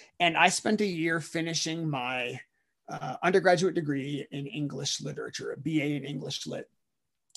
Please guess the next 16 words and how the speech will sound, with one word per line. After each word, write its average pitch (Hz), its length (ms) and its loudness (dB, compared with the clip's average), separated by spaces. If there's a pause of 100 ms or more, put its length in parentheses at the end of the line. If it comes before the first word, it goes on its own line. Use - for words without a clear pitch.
(180)
And 196 280 4
while 202 180 10
I 208 60 8
was 202 140 6
doing 202 200 4
that, 175 300 6
I 165 200 4
was, 147 520 0
um, 131 420 -4 (560)
<laughs> - 580 -2
I 208 100 10
drove 208 220 10
a 156 220 8
city 170 260 2
bus. - 400 -4 (720)
Uh, 170 460 8